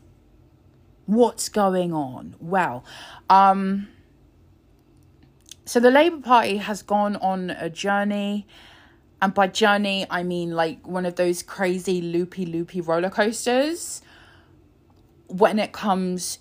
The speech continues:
to, uh, trans rights, they have kind of gone back and forth on that,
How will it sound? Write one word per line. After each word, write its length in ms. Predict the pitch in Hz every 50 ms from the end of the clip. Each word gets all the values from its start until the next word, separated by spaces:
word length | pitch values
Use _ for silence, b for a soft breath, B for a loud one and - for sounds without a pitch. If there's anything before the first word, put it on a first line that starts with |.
| - -
to, 800 | - - - - 190 180 175 170 165 165 160 160 156 156 151 135 - - -
uh, 320 | 151 147 143 143 131 - - -
trans 420 | - - - 165 156 156 147 147
rights, 460 | 160 175 180 180 180 180 165 - -
they 100 | - 175
have 160 | 165 170 170 -
kind 220 | - 185 180 175
of 40 | 165
gone 180 | - 160 156
back 300 | - 180 170 170 - -
and 120 | - 170 -
forth 680 | - - 233 220 208 202 208 208 190 - - - - - B B B B B B B B B B -
on 300 | 175 190 196 208 202 202
that, 400 | 202 190 196 190 190 190 -